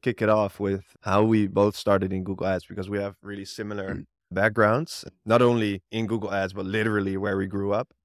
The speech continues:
Speaker 2: Mm-hmm.
Speaker 1: Uh, I say this sometimes on the streams, but not a lot of people know this. We grew up, like, literally ten, fifteen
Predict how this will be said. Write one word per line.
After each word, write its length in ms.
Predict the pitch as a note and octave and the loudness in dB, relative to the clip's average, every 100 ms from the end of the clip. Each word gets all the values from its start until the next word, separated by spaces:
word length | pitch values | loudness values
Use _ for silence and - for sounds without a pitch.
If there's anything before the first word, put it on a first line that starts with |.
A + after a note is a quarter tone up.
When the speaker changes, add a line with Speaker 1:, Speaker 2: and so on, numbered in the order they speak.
| _ | _
Speaker 2:
Mm-hmm. 200 | A2 G2 | -16 -8
Speaker 1:
Uh, 100 | F#2 F2+ | -6 -2
I 60 | - | -2
say 160 | G#2+ | 0
this 140 | A2 A2 | 0 0
sometimes 380 | A2 G2+ G2+ G2 | -2 -2 -4 -4
on 100 | G2 | -6
the 60 | F#2+ | -6
streams, 340 | - A2 G2+ | 0 0 0
but 180 | G#2 F#2 - | -2 -4 -4
not 220 | G2 F#2+ | -4 -2
a 20 | |
lot 100 | F#2+ | -2
of 100 | G2 | -4
people 220 | - G2 G2 | -10 -8 -4
know 220 | F#2+ G#2 | 0 0
this. 280 | G2 F#2 - | 0 -6 -6
We 200 | G#2 G#2+ | -2 -2
grew 240 | G2+ G#2 | 0 0
up, 140 | G2+ G2 | 0 0
like, 220 | F2+ F2 | -4 -6
literally 400 | G2+ F#2+ F#2+ F#2+ | -6 -6 -4 -6
ten, 280 | F2+ A2 G2 | -2 -2 -2
fifteen 500 | - G#2 - G2+ G2 | -4 -6 -4 -6 -8